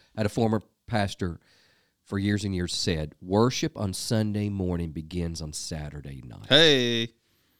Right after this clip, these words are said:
Speaker 1: Um, worship on Sunday morning begins on Saturday night. So that means get yourself prepared. Don't stay up way too late. Um, don't exhaust yourself if you don't have to. But most importantly, this is very, very important to say, that what,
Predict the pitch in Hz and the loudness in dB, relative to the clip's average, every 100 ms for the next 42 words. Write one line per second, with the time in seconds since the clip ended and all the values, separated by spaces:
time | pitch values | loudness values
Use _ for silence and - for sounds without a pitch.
0 | - 90 87 80 78 73 _ _ - 98 | -4 0 2 0 -4 -8 _ _ -4 0
1 | 110 - 117 110 117 110 87 80 78 76 | 0 -2 -2 -2 0 0 -2 -4 -6 -8
2 | 85 82 82 90 80 71 60 - 85 107 | -8 -8 -8 -6 -6 -8 -10 -10 -2 -2
3 | 104 98 82 80 - - _ _ _ _ | 0 -2 -2 -6 -10 -14 _ _ _ _
4 | _ _ _ - 113 123 135 - 107 107 | _ _ _ -4 -2 0 0 0 0 0
5 | 92 87 - _ 92 101 - 110 92 90 | -2 -4 -10 _ -6 -6 -4 -2 -2 -2
6 | 87 - 78 78 76 _ _ _ _ _ | -2 -4 -6 -4 -6 _ _ _ _ _
7 | _ _ _ _ 87 78 73 69 - _ | _ _ _ _ -10 -8 -8 -12 -16 _
8 | - 117 110 104 92 95 - 85 85 92 | -2 0 0 -2 -2 -2 -6 -6 -2 -2
9 | 98 104 - 85 80 - _ _ _ _ | 0 0 -2 -6 -8 -10 _ _ _ _
10 | 98 - _ 92 104 113 127 131 120 82 | -10 -10 _ 2 4 4 0 0 0 0
11 | 76 82 82 85 85 85 82 82 76 82 | -6 -6 -6 -8 -2 -2 0 -4 -6 -10
12 | - 76 - - - _ _ _ _ _ | -12 -10 -10 -12 -20 _ _ _ _ _
13 | _ _ _ 92 - _ - 98 110 123 | _ _ _ -10 -10 _ -14 2 2 2